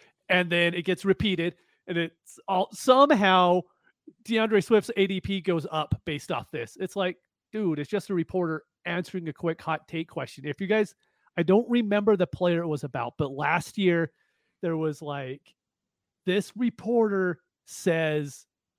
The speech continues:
this is gonna happen. And then someone posted on Twitter and the reporter comes out, was like, "No, that I was asked for a hot take. And that was, like, what my hot take was. I wasn't actually reporting this."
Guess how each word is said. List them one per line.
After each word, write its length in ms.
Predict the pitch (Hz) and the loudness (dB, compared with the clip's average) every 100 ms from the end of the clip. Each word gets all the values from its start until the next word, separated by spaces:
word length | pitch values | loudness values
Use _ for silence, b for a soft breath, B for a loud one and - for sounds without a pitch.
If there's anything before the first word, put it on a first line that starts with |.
| _ | _
this 260 | 147 170 - | -4 -2 -2
is 140 | 156 | -2
gonna 220 | 165 151 | 0 0
happen. 400 | 131 135 - - _ _ _ _ _ | -2 -8 -8 -14 _ _ _ _ _
And 200 | 196 175 | -2 2
then 600 | 175 175 170 160 151 143 - _ _ _ _ _ | 4 4 6 4 2 -2 -12 _ _ _ _ _
someone 380 | - 185 170 180 | 0 4 4 2
posted 400 | 185 180 - 180 | 4 2 2 -2
on 100 | 170 | -2
Twitter 380 | - 165 156 170 | -2 0 0 -2
and 120 | 170 | -2
the 60 | |
reporter 380 | 160 151 180 165 | -4 -2 -2 -2
comes 260 | - 170 147 | -2 -6 -4
out, 120 | 151 | -6
was 80 | 160 | -6
like, 120 | 147 - _ - | -8 -10 _ -20
"No, 500 | 170 160 143 135 135 | -8 -2 0 2 0
that 180 | 143 131 | -4 -6
I 100 | 156 | -6
was 140 | 156 - | -6 -6
asked 340 | 156 139 - | -6 -6 -6
for 140 | 151 | -6
a 40 | 127 | -6
hot 300 | 143 127 - | -6 -10 -10
take. 320 | - 123 - | -12 -12 -10
And 100 | 131 | -10
that 160 | 127 131 | -8 -8
was, 160 | 131 | -8
like, 220 | 127 127 | -10 -10
what 160 | 135 123 | -8 -8
my 140 | 120 | -10
hot 280 | 120 131 - | -10 -10 -10
take 260 | - 123 - | -12 -12 -4
was. 300 | 135 120 123 | -4 -4 -4
I 100 | 131 | -4
wasn't 260 | 139 147 151 | -4 -6 -8
actually 380 | 143 - 147 | -8 -8 -8
reporting 500 | 131 127 - 135 127 | -6 -8 -4 -4 -4
this." 300 | 131 - - | -10 -18 -20